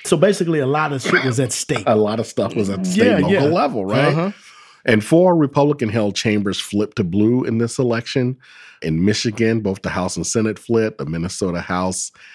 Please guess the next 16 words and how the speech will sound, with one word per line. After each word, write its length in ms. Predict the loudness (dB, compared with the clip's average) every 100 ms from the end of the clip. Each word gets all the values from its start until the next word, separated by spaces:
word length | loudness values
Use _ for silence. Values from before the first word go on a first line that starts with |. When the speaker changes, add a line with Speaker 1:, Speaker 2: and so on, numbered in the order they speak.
| -20 -20 _ -2
Speaker 2:
and 320 | 0 0 -2
Pennsylvania 540 | -4 -2 -2 0 -2
House 320 | -4 -8 -8 -4
all 240 | -2 -2
flipped. 560 | -2 -2 -2 -6 -8 -2
And 360 | -2 -2 -4
Democrats 480 | 0 0 0 -2 -2
also 360 | -2 -2 -2 -2
flipped 340 | 0 -2 0
two 140 | -4
governor's 500 | -2 -2 -2 -6 -4
mansions 460 | -4 -4 -2 -4 -4
in 180 | -4 -4
Maryland 440 | -4 -4 -4 -6
and 120 | -8 -8
Massachusetts. 800 | -8 -12 -8 -8 -6 -10 -14